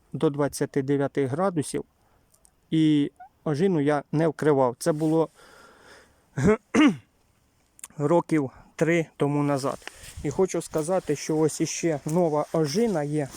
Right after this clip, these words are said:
у мене, дивіться. Вся вона жива, все класно, бачите? Все воно живе, все, все чудово. Листок оцей відвалиться, навіть листок не відпав ще, бачите? Дивіться. Це, получається,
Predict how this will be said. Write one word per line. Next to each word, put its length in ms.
у 40
мене, 300
дивіться. 500
Вся 240
вона 300
жива, 420
все 260
класно, 480
бачите? 380
Все 220
воно 240
живе, 280
все, 260
все 160
чудово. 420
Листок 400
оцей 280
відвалиться, 640
навіть 280
листок 380
не 140
відпав 400
ще, 140
бачите? 360
Дивіться. 400
Це, 140
получається, 800